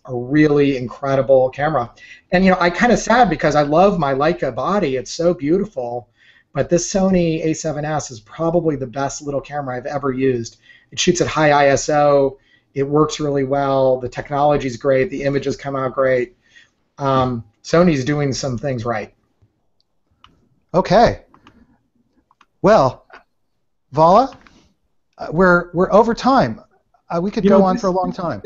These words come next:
Speaker 3: this may have not been, uh, episode one hundred, but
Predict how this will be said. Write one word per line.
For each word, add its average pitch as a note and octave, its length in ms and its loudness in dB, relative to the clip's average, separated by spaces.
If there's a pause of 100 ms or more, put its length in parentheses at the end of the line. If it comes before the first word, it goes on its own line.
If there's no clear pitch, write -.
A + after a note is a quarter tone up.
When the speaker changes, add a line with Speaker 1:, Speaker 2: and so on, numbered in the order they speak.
(500)
Speaker 3:
this A3+ 240 -2
may A#3+ 100 0
have G3 220 -2
not F3+ 320 -4
been, F3 240 0
uh, D#3 240 -2
episode E3+ 400 -6
one D3+ 200 -2
hundred, G3 440 0 (160)
but D#3 160 -2